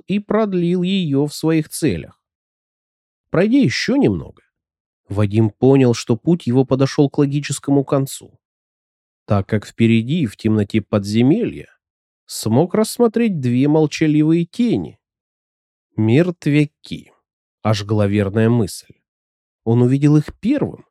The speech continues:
и не стал дожидаться нападения, а сделал это сам.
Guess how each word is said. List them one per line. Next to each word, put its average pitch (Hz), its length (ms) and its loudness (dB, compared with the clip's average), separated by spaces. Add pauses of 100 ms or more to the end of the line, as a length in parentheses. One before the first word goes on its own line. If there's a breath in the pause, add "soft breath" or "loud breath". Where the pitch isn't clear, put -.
(300)
и 139 100 4
не 127 140 6
стал 113 420 0
дожидаться 120 560 -2
нападения, 156 760 0
а 113 140 0
сделал 104 480 -2
это 101 180 -4
сам. - 380 -12